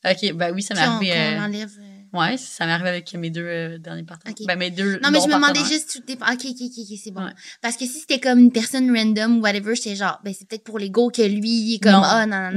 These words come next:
Speaker 1: Non, c'était pas avec une
Speaker 2: Non,
Speaker 1: personne
Speaker 2: c'est ça.
Speaker 1: random. Non.
Speaker 2: C'est ça.
Speaker 1: C'était
Speaker 2: Ok,
Speaker 1: avec une
Speaker 2: parfait.
Speaker 1: personne avec qui, euh,
Speaker 2: Mais dans
Speaker 1: de
Speaker 2: ce cas-là,
Speaker 1: confiance.
Speaker 2: j'y fais confiance,
Speaker 1: Et
Speaker 2: c'est
Speaker 1: c'est
Speaker 2: ça.
Speaker 1: vrai que je pouvais témoigner que le lit est en effet entièrement mouillé.
Speaker 2: Ah, ok, ben oui. Ben,
Speaker 1: Ouais,
Speaker 2: c'est
Speaker 1: les
Speaker 2: ça.
Speaker 1: draps étaient mouillés, là.
Speaker 2: Mais c'est ça, c'est
Speaker 1: Ouais,
Speaker 2: ça.
Speaker 1: ouais.
Speaker 2: Ouais, ouais, mais je m'attends pas à un jet, euh, psh, comme
Speaker 1: Ouais.
Speaker 2: une canette de Pepsi qu'on ouvre,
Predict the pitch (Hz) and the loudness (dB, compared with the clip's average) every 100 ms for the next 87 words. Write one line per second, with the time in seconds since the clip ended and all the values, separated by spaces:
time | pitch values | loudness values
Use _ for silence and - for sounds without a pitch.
0 | 202 196 - 233 185 190 214 196 180 165 | 2 4 0 2 2 0 -4 -4 -6 -8
1 | 165 160 - 165 202 - - 247 170 170 | -8 -10 -14 -14 -14 -16 -12 -8 -6 -6
2 | 175 160 - 170 165 - 180 170 165 226 | -6 -6 -4 -6 -6 -8 -8 -2 0 2
3 | 202 185 185 180 214 - 226 240 233 214 | 2 0 -2 -2 -4 -4 -4 -2 -2 -2
4 | 196 190 180 214 214 202 220 220 196 - | -6 -6 -4 -2 -2 2 2 2 0 -2
5 | 196 185 170 180 185 - 165 165 170 165 | -6 -6 -6 -6 -8 -6 -4 -4 -6 -6
6 | 156 156 156 - 160 165 - 156 165 165 | -8 -8 -10 -10 -10 -12 -16 -16 -16 -18
7 | - _ _ _ _ 330 480 254 254 359 | -20 _ _ _ _ 4 6 4 4 2
8 | 196 202 262 - _ _ - 170 190 214 | 4 2 0 -2 _ _ -8 -2 2 4
9 | 208 202 202 160 214 220 233 311 302 233 | 6 6 6 2 0 4 6 6 4 2
10 | 226 185 294 202 - _ _ - 285 294 | -6 -8 -8 -10 -16 _ _ -2 2 2
11 | 180 175 202 202 262 277 226 254 254 214 | 0 -8 -10 -10 -6 -2 -2 -2 0 -2
12 | 202 - - - - - - 254 277 214 | -4 0 4 4 2 -2 0 4 4 4
13 | 240 247 240 247 233 226 - 262 247 220 | 2 2 0 -4 -6 -8 -10 -4 0 0
14 | 214 | -2